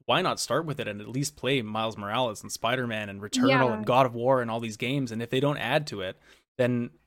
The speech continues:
Speaker 1: just change down to the, the essential one, right? Or
Speaker 2: Yeah, I think that's another good thing, too, is how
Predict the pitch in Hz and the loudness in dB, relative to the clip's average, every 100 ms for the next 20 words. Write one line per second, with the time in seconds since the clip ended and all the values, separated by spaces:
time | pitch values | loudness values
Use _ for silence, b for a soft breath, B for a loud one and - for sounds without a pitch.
0 | _ 139 - _ _ _ _ _ - 117 | _ -4 -4 _ _ _ _ _ -2 2
1 | 123 117 123 135 131 123 113 _ 123 117 | 2 2 2 2 0 -2 -4 _ -6 -2
2 | 131 - 113 95 92 101 139 240 240 277 | -2 -2 -2 -4 -4 -6 -4 -6 -2 -2
3 | 277 240 220 - 277 440 480 466 285 262 | -2 -4 -6 -6 -4 -4 -2 -4 -4 -4
4 | 320 302 269 262 247 262 240 233 - 226 | -4 -6 -6 -4 -4 -4 -6 -6 -6 -6